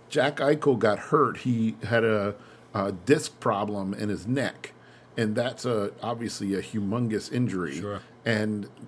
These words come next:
Speaker 1: you know, he had all kinds of problems with Buffalo management about what he should do in terms of, of getting it, uh, getting it taken care of. Should
Speaker 2: Right.
Speaker 1: he rehab it, which is what Buffalo wanted him to do,
Speaker 2: Mm-hmm.
Speaker 1: uh, whereas he wanted to have this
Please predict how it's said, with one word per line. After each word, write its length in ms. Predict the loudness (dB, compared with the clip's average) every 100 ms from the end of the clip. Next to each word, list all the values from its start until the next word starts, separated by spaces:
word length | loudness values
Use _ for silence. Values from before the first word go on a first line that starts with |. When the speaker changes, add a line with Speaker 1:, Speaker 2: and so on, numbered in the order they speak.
| -4
Speaker 1:
you 160 | 0
know, 60 | 0
he 140 | 2
had 80 | 4
all 140 | 4 0
kinds 260 | 0 0
of 80 | -2
problems 380 | 0 0 0 -2
with 120 | -2
Buffalo 460 | 0 -2 2 2 2
management 680 | 0 -2 -4 -4 -6 -6 -10 -20 -10
about 280 | -2 0 2
what 200 | 2 0
he 160 | 0 -4
should 240 | -6 -2
do 340 | 2 2 2
in 100 | -2
terms 360 | -4 -4 -4 -2
of, 280 | -4 -4 -8
of 180 | -6 -4
getting 300 | 0 0 0
it, 120 | -4 -8 -12
uh, 160 | -10 -10 -6
getting 260 | -2 -2 -2
it 140 | -4
taken 280 | -2 -4 -4
care 280 | -2 -2 0
of. 120 | -2
Should 100 | -2 -4
Speaker 2:
Right. 40 | -2
Speaker 1:
he 160 | -6 -8 -18 -16
rehab 600 | -4 0 2 2 -2 -2 0
it, 260 | 0 0 -8 -6
which 220 | -4 -2
is 120 | -2
what 180 | 0 0
Buffalo 400 | 0 0 2 2
wanted 320 | 2 0 -2 -4
him 180 | -6
to 60 | -6
do, 280 | -6 -4 -4 -8
Speaker 2:
Mm-hmm. 320 | -10 -12 -4
Speaker 1:
uh, 140 | -2
whereas 400 | 2 4 4 2
he 160 | -2 -2
wanted 260 | 0 0 -2
to 40 |
have 380 | -2 -4 -4 -4
this 340 | -4 -4 -6